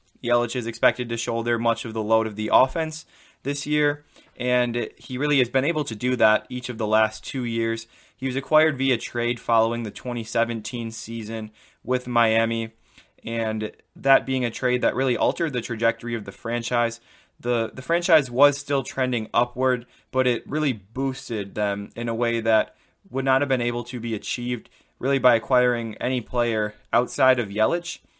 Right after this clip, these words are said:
The Brewers, in that trade, just a reminder, sent Lewis Brinson, who has significantly underperformed in his time at the major league level.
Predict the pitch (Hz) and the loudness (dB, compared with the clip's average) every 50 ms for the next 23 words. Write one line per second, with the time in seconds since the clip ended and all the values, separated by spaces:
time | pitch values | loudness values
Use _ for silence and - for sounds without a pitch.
0 | _ _ _ _ - 117 117 120 135 139 135 135 131 127 131 - - - - - | _ _ _ _ -12 -10 -4 -2 0 2 2 4 2 2 0 -2 -8 -12 -8 -6
1 | 139 139 139 135 127 - - - 131 123 120 117 117 120 - 131 120 117 113 110 | -4 0 2 2 2 2 0 -2 -2 0 0 0 -2 -4 -4 -4 -4 -2 0 0
2 | 110 110 110 113 113 113 - - 120 110 98 110 120 135 143 135 - - - 123 | 0 0 0 -2 -4 -6 -4 -4 -6 -6 -4 -4 -4 -2 -4 -4 -6 -8 -6 -4
3 | 123 120 120 - 131 123 117 - 123 117 113 110 107 - 131 123 139 147 147 - | -4 -4 -4 -6 -8 -8 -8 -6 -4 -2 -2 -2 -4 -4 -6 -4 -4 -4 -6 -6
4 | - 147 131 120 113 110 110 113 110 107 - 110 104 - - 110 107 107 110 107 | -8 -6 -4 -2 -2 -2 0 0 -2 -4 -4 -8 -10 -6 -4 -4 -4 -4 -4 -6
5 | 104 101 - - - 113 110 113 110 107 107 - 107 107 104 101 101 104 101 98 | -8 -10 -12 -10 -6 -4 -4 -2 -4 -6 -6 -6 -6 -6 -6 -6 -6 -8 -8 -8
6 | 95 92 98 98 101 113 117 123 135 135 135 - | -8 -6 -2 0 0 0 0 0 -2 -4 -4 -8